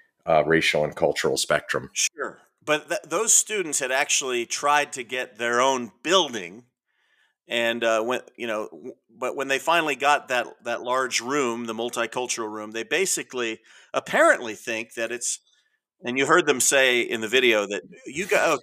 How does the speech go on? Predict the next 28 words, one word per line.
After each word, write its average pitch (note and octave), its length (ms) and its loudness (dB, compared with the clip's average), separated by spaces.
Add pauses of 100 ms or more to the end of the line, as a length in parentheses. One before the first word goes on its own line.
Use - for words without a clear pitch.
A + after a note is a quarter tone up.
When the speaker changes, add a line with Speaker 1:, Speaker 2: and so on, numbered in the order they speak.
Speaker 2:
typical F3+ 400 -4
cis - 480 -4
white C3+ 320 0
male B2 360 2
attitude." A#2+ 480 -2 (400)
They D3 100 2
don't D3 500 2
want C3 640 0 (320)
heterosexual C3 800 2
white A2+ 260 4
males A2 400 -2
in G#2+ 120 -8
that G2+ 200 -4
space. - 400 -4
They G#2+ 120 -6
wanna A#2 220 0
have A#2 220 0
their G#2+ 300 -2
own C#3 320 -2
space. - 640 -2 (500)
And F#3 120 0
I A#3+ 40 6
don't C4+ 160 4
think F#3+ 160 -2
anywhere E3 340 4
on C3+ 100 4
the A#2+ 80 -2
campus F3+ 680 0